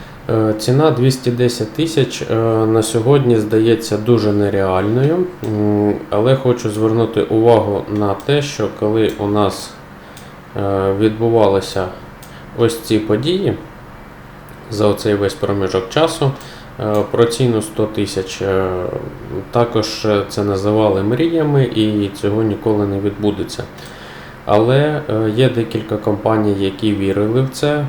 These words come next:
Це MicroStrategy, Ark Invest, е, і інші. Я думаю, ви багато новин про це все бачили, про їхні, е, звернення, про їхні прогнози і так далі. І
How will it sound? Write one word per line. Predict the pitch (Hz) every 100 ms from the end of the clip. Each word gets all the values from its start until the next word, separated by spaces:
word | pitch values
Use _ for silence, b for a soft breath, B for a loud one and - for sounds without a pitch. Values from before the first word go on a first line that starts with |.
| -
Це | - 113 110 104 98 95 95
MicroStrategy, | 127 139 131 123 123 123 120 120 107 107 107 101
Ark | - 123 127 -
Invest, | 110 107 107 107 - -
е, | 98 92 92 92 -
і | 104 -
інші. | 143 147 -
Я | 107
думаю, | 104 110 104 98
ви |
багато | 95 104 101 95 95
новин | 95 95 90
про | 98
це | 92 95
все | - 101
бачили, | 143 175 - 123
про | - 104
їхні, | 101 95 - 101
е, | 90 - - - - - 98 95 95 92 92 92
звернення, | 90 101 151 160 147 127 120 113 107 -
про | 92
їхні | 92 -
прогнози | 95 92 98 127 147 135
і |
так | 101 92 92
далі. | 90 90 87 B B B B B -
І | 113 117 117